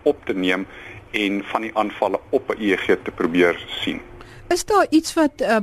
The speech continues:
Speaker 2: aanvalle kan aanbring, byvoorbeeld flitsende ligte of so?
Speaker 1: Ja, daar is wel. So, ehm, 'n klein persentasie van mense, en dit is 'n klein persentasie, het sekere vorms waar spesifieke dinge soos ligte die aanvalle kan inbring.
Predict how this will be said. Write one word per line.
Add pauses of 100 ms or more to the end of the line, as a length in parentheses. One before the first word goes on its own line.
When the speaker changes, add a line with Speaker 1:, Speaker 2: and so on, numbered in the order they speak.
(240)
Speaker 2:
aanvalle
kan
aanbring,
byvoorbeeld
flitsende
ligte
of
so? (220)
Speaker 1:
Ja, (200)
daar
is
wel.
So,
ehm,
'n
klein
persentasie
van
mense,
en
dit
is
'n
klein
persentasie, (360)
het
sekere (100)
vorms
waar (280)
spesifieke (320)
dinge
soos
ligte
die
aanvalle
kan
inbring.